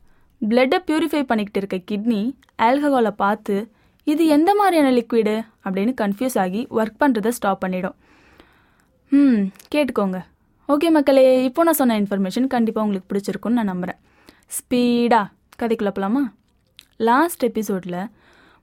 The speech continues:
பூம்புகார்ல நடந்த கொண்டாட்டத்துல இருந்த இளைஞர்கள் பெண்களை பார்ப்பதுமா சிரிப்பதுமா இருந்தாங்க. அவர்கள்ல ஒரு இளைஞன் ஒரு அழகிய பெண்ணை பார்த்தது மட்டும் இல்லாம, அவகிட்ட போய் பேச, இத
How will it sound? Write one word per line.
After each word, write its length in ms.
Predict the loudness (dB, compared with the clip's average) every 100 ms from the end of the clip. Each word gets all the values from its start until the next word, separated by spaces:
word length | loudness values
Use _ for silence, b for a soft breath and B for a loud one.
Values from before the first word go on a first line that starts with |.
| -2
பூம்புகார்ல 560 | 0 2 2 2 2 2
நடந்த 360 | 0 0 -2 -2
கொண்டாட்டத்துல 540 | -2 0 -2 -2 -4 -2
இருந்த 320 | -2 -4 -6
இளைஞர்கள் 680 | -4 0 2 0 -4 -6 -8 _ _ -2
பெண்களை 420 | 2 2 2 0 0
பார்ப்பதுமா 640 | -2 -2 -4 -4 -4 -6 -12 -10 -4
சிரிப்பதுமா 260 | -2 0
இருந்தாங்க. 720 | -2 0 -2 -2 -4 -6 -8 -10 b b b b b b
அவர்கள்ல 580 | 4 6 4 4 4 6
ஒரு 180 | 6 6
இளைஞன் 500 | 4 4 2 0 -6 b b b 4
ஒரு 220 | 6 6
அழகிய 460 | 6 6 4 4
பெண்ணை 280 | 2 2 2
பார்த்தது 540 | 0 4 4 6 4 4
மட்டும் 280 | 4 2
இல்லாம, 400 | 0 0 -2 -4 -4 0
அவகிட்ட 360 | 2 2 0 0
போய் 380 | 2 2 0 -4
பேச, 560 | -2 0 0 -2 -2 -4 b b b
இத 280 | 4 4